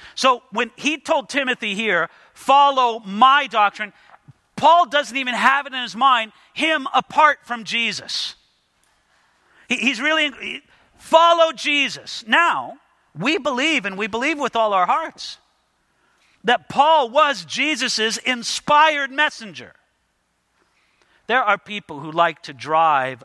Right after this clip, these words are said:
a division between Jesus and Paul. Brothers and sisters, don't fall for it. O-, o-, oftentimes, they, they want to paint Jesus as, you know, kind of that hippie,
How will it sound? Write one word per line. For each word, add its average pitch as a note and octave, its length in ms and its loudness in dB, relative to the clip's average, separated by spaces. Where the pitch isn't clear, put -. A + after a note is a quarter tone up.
a C#3+ 60 -6
division B2 800 -8
between A2 760 -12
Jesus A#2 680 -8
and A2+ 160 -14
Paul. A2+ 440 -8
Brothers D3+ 220 -6
and D3 100 -16
sisters, D#3 280 -14
don't F#3+ 200 -6
fall G3+ 240 -2
for - 260 -18
it. - 60 -20
O-, E3 160 -8
o-, - 40 0
oftentimes, F3+ 800 -2
they, E3+ 140 -2
they E3+ 180 -4
want F3 220 -6
to E3 60 -4
paint F3+ 540 -8
Jesus D3 760 -6
as, D3 480 -4
you E3 100 -10
know, D#3 100 -2
kind F3 220 -2
of D#3 80 -10
that D3+ 220 -2
hippie, E3 680 -10